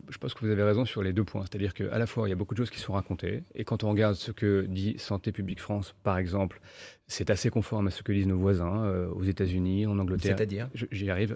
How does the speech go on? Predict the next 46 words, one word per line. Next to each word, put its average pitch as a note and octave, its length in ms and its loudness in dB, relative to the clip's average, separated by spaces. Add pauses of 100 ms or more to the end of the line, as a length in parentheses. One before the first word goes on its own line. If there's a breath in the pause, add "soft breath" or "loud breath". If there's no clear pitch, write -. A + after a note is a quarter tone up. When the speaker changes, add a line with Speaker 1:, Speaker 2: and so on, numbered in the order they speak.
Speaker 1:
au A2 80 -2
Japon G2 380 2
et G#2 100 2
ailleurs. G2+ 360 4 (480 loud breath)
D'ailleurs, A#2 220 6
quels A#2+ 120 4
que - 80 2
soient A#2 160 2
finalement A2+ 300 4
les G2 40 4
systèmes D#3+ 360 2
politiques, A#2+ 600 2
qu'ils - 120 -10
soient G2+ 180 4
autoritaires, G#2 720 6
euh, F2+ 220 2
beaucoup F2 200 -6
de - 60 -18
contrôle - 220 -6
social G2+ 320 0
ou A2+ 80 2
pas, A2 240 2 (480 loud breath)
ce - 80 -2
qu'on B2 100 4
nous A#2+ 140 8
dit, C3+ 120 8
c'est A2+ 160 4
que G2+ 360 6 (100)
ce - 100 -8
que G#2 120 -4
Santé G2+ 200 -2
publique G2+ 260 -2
France - 420 0
regarde G#2 360 4
dans F#2+ 60 0
les F2+ 100 0
clusters, G#2+ 520 2
c'est - 100 -10
qu'en - 220 -4
gros, G2+ 320 4 (340 loud breath)
un G#2 140 0
quart A#2+ 180 4
des G#2+ 100 6
clusters A2 380 -2
sont G2+ 120 -4
plutôt, G2+ 360 0